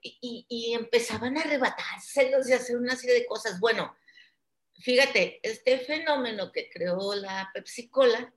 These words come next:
no pensó que llegara tanto. Es decir, la gente a veces compra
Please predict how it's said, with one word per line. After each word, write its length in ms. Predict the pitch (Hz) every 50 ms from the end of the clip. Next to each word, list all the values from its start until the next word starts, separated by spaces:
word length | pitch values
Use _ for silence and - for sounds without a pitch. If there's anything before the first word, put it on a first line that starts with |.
| _ _ _ _ _ _ _ _ _ -
no 240 | 202 208 208 208
pensó 300 | 226 226 226 220 - 233
que 140 | - 247 233
llegara 460 | 226 208 170 175 185 190 208 202 - -
tanto. 420 | 226 233 233 240 233 - - - -
Es 140 | 202 202
decir, 440 | 214 233 226 226 240 240 240 233 - - - - - - - _ _ _ _ -
la 380 | - 214 214 208 208 208 202
gente 640 | 196 - - 254 254 254 254 254 254 277 269 269 - -
a 100 | - -
veces 400 | - 208 - - 226 214 - -
compra 720 | _ - 214 220 214 202 - 214 220 226 247 240 - _